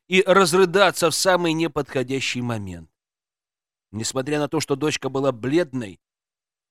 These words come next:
но было заметно, что глаза под ее веками двигаются. Мертвецы так точно не умеют. «Ей что-то снится?» «Скорее видится», — ответил Андреев.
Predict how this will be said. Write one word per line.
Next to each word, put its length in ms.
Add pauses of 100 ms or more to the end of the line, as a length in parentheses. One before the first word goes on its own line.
но 300
было 320
заметно, 580
что 220
глаза 400
под 180
ее 160
веками 320
двигаются. 640 (460)
Мертвецы 800
так 300
точно 360
не 160
умеют. 520 (1900)
«Ей 240
что-то 320
снится?» 500 (920)
«Скорее 640
видится», — 760 (400)
ответил 460
Андреев. 560